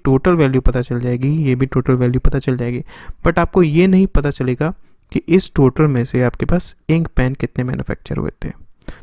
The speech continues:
तो स्टेटमेंट फर्स्ट में आपके पास इसकी total value है, but you don't know कि इंक pen कितने manufacture हुए थे। इसका मतलब statement first sufficient नहीं है इसके answer को find out करने के लिए। ठीक है, Second में क्या बोलता है वो हम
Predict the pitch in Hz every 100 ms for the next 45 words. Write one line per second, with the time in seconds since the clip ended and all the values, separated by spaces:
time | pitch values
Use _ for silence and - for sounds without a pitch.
0 | - - 131 - 131 - 151 - 165 180
1 | - 131 127 147 131 - 135 151 - -
2 | - - 220 165 156 143 120 120 123 196
3 | - - - 127 135 135 147 147 190 -
4 | - - - - - - - 165 - 139
5 | 143 131 - 127 127 - - - 135 -
6 | - - - - 131 127 127 180 - -
7 | - - - - 170 190 190 - 208 -
8 | 151 143 - 143 131 123 123 147 - 135
9 | 120 - - 190 - 120 127 180 - 123
10 | - - - 50 - - - - - -
11 | 143 220 - - - - - - 139 -
12 | 165 165 165 160 156 165 165 175 196